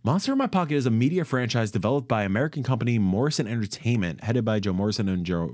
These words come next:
John Weems, two former seniors at Mattel. The focus is on monsters and fantastical and legendary creatures from religion, mythology, folklore, fairy tales,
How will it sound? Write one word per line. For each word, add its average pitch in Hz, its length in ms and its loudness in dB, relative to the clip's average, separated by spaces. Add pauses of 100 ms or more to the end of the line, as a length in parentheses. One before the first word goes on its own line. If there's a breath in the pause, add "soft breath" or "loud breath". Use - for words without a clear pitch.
John 85 180 -4
Weems, 143 240 0
two 110 140 -2
former 101 380 0
seniors 101 420 0
at 92 100 -2
Mattel. 87 560 -4 (360 loud breath)
The - 40 -2
focus 170 300 2
is 143 100 0
on 120 140 2
monsters 135 420 2
and 98 160 0
fantastical 139 640 -2
and 110 140 0
legendary 123 400 2
creatures 95 400 2
from 95 200 0
religion, 113 400 4
mythology, 98 640 2
folklore, 156 500 0
fairy 107 280 0
tales, 104 340 0